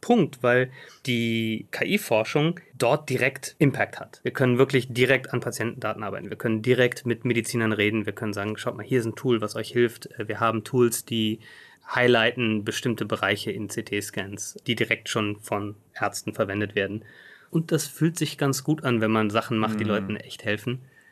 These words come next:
Speaker 1: Das vergisst man manchmal so ein bisschen, wenn man in seinem Elfenbeinturm
Speaker 2: Ja, weil es
Speaker 1: sitzt.
Speaker 2: ja ein-, gleichzeitig Grundlagenforschung ist, hab ich das Gefühl. Aber, ja, wie du schon sagst, der, der, der Step in die Praxis eigentlich, äh, relativ klein ist. Nicht wie bei, keine Ahnung, in der Pharmazeutik, äh,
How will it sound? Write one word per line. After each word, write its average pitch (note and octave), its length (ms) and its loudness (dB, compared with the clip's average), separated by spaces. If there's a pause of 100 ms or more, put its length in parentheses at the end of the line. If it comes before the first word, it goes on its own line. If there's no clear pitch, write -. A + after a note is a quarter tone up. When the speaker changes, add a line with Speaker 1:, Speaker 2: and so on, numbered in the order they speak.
(160)
Speaker 1:
Das B2+ 120 -8
vergisst D3 280 4
man D3 100 8
manchmal C#3 260 6
so B2 80 2
ein B2 40 2
bisschen, B2+ 240 2
wenn A#2+ 80 4
man A#2 200 2
in A2 60 -4
seinem A2 300 2
Elfenbeinturm A#2+ 480 0
Speaker 2:
Ja, A2+ 120 4
weil B2 80 4
es B2+ 60 -6
Speaker 1:
sitzt. C3 120 4
Speaker 2:
ja - 100 -6
ein-, D3 380 0
gleichzeitig C#3+ 500 2
Grundlagenforschung G3+ 880 4
ist, F3+ 180 -4
hab F3 80 -4
ich E3+ 80 -8
das - 160 -12
Gefühl. G3 540 0 (160)
Aber, D#3+ 540 8
ja, C#3+ 120 6
wie C3+ 60 0
du C#3 100 0
schon C#3+ 160 0
sagst, C3+ 240 4
der, C3+ 220 0
der, B2 180 4
der B2 240 4
Step - 380 2
in B2 160 -2
die A#2+ 100 -2
Praxis C#3 540 -2
eigentlich, B2+ 880 -2
äh, - 640 -20
relativ B2+ 280 -2
klein A2 320 0
ist. A2 140 -10
Nicht C#3 260 -2
wie C3 100 0
bei, A#2+ 400 6 (460)
keine A#2+ 200 0
Ahnung, A2 200 2
in B2 120 -2
der A2+ 80 2
Pharmazeutik, B2 920 2
äh, - 40 -16